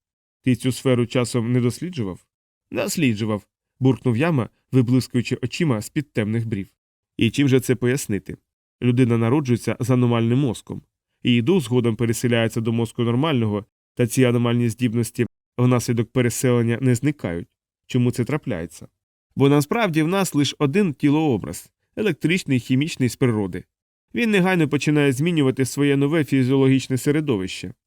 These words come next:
Багато що в новому тілі він сприймає радше як хворобу, яку намагається вилікувати, перетворивши це тіло на старе. Якби твоє теперішнє тіло мало фізичне безсмертя, колись воно вподібнилося б до твого найпершого організму.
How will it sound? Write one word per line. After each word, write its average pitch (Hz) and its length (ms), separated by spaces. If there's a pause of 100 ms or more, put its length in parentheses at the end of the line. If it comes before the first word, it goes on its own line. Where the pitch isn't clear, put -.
(280)
Багато 190 380
що 175 220
в 156 40
новому 147 340
тілі 165 300
він 131 120
сприймає 139 580
радше 151 340
як 135 140
хворобу, 156 500 (320)
яку 131 240
намагається 139 600
вилікувати, 123 720 (260)
перетворивши 165 640
це 131 160
тіло 123 280
на 120 100
старе. 101 380 (500)
Якби 208 260
твоє 185 260
теперішнє 143 560
тіло 127 320
мало 135 240
фізичне 131 480
безсмертя, 135 640 (300)
колись 208 320
воно 147 320 (220)
вподібнилося 139 680
б 113 60
до 143 140
твого 160 360
найпершого 139 640
організму. 127 600